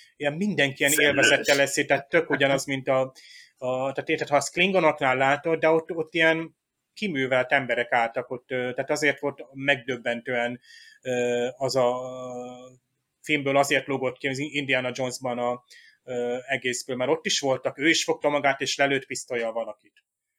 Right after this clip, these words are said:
Speaker 1: Tehát nyilván jó, de ő egy, egy revolverhős, ha úgy vesszük,
Speaker 2: Igen.
Speaker 1: egy olyan típusú,
Speaker 2: <laughs>
Speaker 1: ö, nyilván elvárható. Tehát itt, itt, ö,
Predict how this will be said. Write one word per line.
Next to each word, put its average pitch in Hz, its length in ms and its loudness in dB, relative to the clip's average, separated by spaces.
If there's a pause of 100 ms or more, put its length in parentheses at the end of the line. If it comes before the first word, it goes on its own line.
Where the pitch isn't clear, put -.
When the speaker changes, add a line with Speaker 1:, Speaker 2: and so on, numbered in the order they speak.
(280)
Speaker 1:
Tehát 123 180 -4
nyilván 131 400 2
jó, 139 280 4
de 127 140 4
ő 131 160 4
egy, 131 220 2
egy 131 260 -2
revolverhős, 123 920 2
ha 127 80 0
úgy 120 180 0
vesszük, 104 300 8
Speaker 2:
Igen. 117 140 -6
Speaker 1:
egy 123 60 -4
olyan 127 200 2
típusú, 127 500 -2
Speaker 2:
<laughs> 123 120 -12 (440)
Speaker 1:
ö, 120 260 0
nyilván 131 340 2
elvárható. 117 840 0
Tehát 120 260 -2
itt, 127 180 -12
itt, 131 320 -18
ö, 120 440 -8